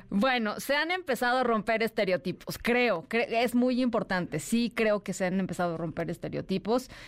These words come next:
Este, hay que se-, hay, como dices tú, y coincido, Luis Miguel, hay, es bueno que se esté dando, que se estén dando estas discusiones, es bueno poderlo cuestionar abiertamente,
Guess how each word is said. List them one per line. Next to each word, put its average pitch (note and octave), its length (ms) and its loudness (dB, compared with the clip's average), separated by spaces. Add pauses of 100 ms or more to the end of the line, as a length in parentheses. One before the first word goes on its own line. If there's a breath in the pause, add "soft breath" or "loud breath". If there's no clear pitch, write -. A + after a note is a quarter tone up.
(140 loud breath)
Este, F3+ 360 0
hay G#3+ 140 0
que D4 160 -2
se-, D4 100 -2
hay, A#3 180 0
como A3+ 380 0
dices C#4+ 360 0
tú, F#4 200 4
y G#3 100 -2
coincido, G#3 500 2
Luis E3 160 -4
Miguel, F#3 340 0
hay, F#3 200 0
es F#3+ 240 0
bueno B3+ 380 2
que F#3+ 100 -4
se F3+ 100 -4
esté F#3+ 160 0
dando, F#3+ 280 2 (200)
que F#3 100 -2
se F#3 80 -4
estén G3 220 -2
dando G3 180 0
estas F3+ 220 0
discusiones, G3 480 0
es G#3+ 140 2
bueno C#4 600 2
poderlo G3+ 400 2
cuestionar G3+ 600 0
abiertamente, F#3 840 0